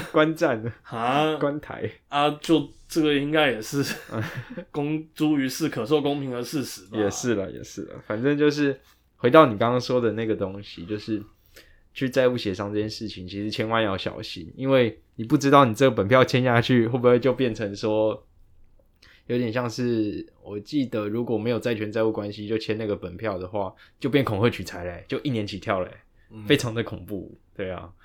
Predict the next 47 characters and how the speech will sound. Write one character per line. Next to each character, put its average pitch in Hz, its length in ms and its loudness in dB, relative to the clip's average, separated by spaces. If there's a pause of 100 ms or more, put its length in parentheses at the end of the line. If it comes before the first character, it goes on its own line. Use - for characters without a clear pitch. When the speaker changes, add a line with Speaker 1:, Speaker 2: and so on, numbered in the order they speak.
(120)
Speaker 1:
对。 101 160 -12
Speaker 2:
所 123 140 -2
以 120 80 2
其 113 120 -6
实 113 80 -4
我 113 80 -4
们 101 140 -6
律 117 100 0
师 110 140 -6
要 104 240 2
万 107 160 -6
万 101 140 -6
的 90 80 -8
小 - 200 -12
心， - 220 -16
尤 104 140 -4
其 107 120 -4
是， 110 280 -6 (560)
其 127 100 -2
实 127 60 0
这 131 40 -6
张 143 160 4
牌 107 240 -2
是 117 120 -2
得 110 180 2
来 104 140 0
不 98 180 -6
易。 104 260 -8 (800)
对。 - 140 -6
Speaker 1:
嗯。 107 320 -8 (260)
Speaker 2:
那 143 140 2
最 156 260 4
后 151 100 6
我 131 60 6
们 113 100 0
再 135 120 4
讨 107 160 -6
论 120 180 0
说， 117 260 0 (380)
你 127 140 -4
觉 127 120 4
得 139 280 6 (800)
我 127 100 -10
们 113 140 -2
刚 135 140 6
刚 147 60 2
的 135 140 4